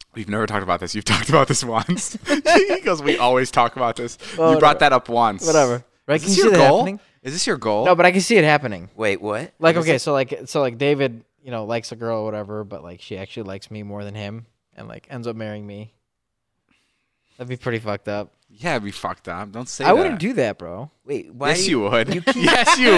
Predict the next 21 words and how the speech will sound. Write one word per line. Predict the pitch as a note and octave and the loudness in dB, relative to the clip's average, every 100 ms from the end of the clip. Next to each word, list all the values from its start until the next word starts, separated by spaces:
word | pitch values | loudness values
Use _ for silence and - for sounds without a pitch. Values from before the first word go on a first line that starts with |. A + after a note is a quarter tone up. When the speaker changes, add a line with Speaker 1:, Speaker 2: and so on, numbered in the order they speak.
| D#3 | 8
Speaker 1:
would. | D3 D3 | 6 6
Speaker 2:
No, | E3 | 6
I | D#3 | 4
wouldn't. | A2+ G2 D4+ | 2 -4 -2
Speaker 1:
Yeah, | B3+ G3+ | 4 6
you | B3 A3+ | 6 6
Speaker 2:
No, | D4 | 6
Speaker 1:
would. | C4+ | 6
Speaker 2:
but | C#4+ | 6
you | E4 | 6
would | D#4+ | 8
realize, | C4+ G4 A3 F#3+ | 6 6 6 4
you'd | A3 G3+ | -2 -2
be | |
like, | G#3+ - - | -4 -4 -2
"Yeah, | D#4 | 0
you | E4 | -2
two | - E4+ | -4 -2
are | A3 | -2
good | F3 | -4
together." | C#3+ A2+ F#2+ | -6 -8 -8